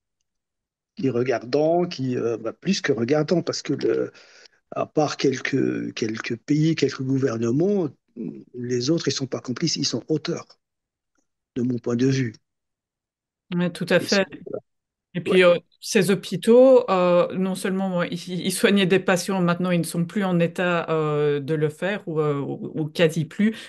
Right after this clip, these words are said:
Speaker 2: mais c'était aussi des lieux d'hébergement de déplacés. Maintenant, c'est déplacé,
Speaker 1: Tout à fait.
Speaker 2: donc ils, ils sont plus dans l'hôpital. On a vu des images également très, très inquiétantes de, de regroupement. La population était forcée de se regrouper au milieu, euh, des gravats,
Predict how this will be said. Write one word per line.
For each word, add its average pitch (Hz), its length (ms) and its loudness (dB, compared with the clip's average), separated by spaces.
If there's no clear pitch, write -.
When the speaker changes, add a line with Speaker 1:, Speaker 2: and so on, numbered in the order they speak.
Speaker 2:
mais 175 80 0
c'était 165 240 -2
aussi 160 240 0
des 165 340 6
lieux 190 220 6
d'hébergement 180 800 2
de 165 220 -2
déplacés. 170 840 2
Maintenant, 175 240 -2
c'est 185 160 -2
déplacé, 160 520 -2
Speaker 1:
Tout 214 80 6
à 220 40 8
fait. - 200 4
Speaker 2:
donc - 100 -6
ils, 175 160 -2
ils 175 80 -6
sont 185 160 -4
plus 208 180 0
dans 185 140 2
l'hôpital. 180 640 2
On 190 120 0
a 190 80 4
vu 190 140 -2
des 180 220 0
images 190 320 0
également 180 720 -2
très, - 180 2
très 196 300 0
inquiétantes 185 760 -2
de, 160 380 6
de 151 120 -2
regroupement. 185 640 -2
La 175 100 2
population 180 520 0
était 175 180 0
forcée 214 460 0
de 170 100 -4
se 160 160 -4
regrouper 175 800 -2
au 170 120 0
milieu, 175 420 2
euh, 160 100 4
des 156 120 -2
gravats, 165 600 -2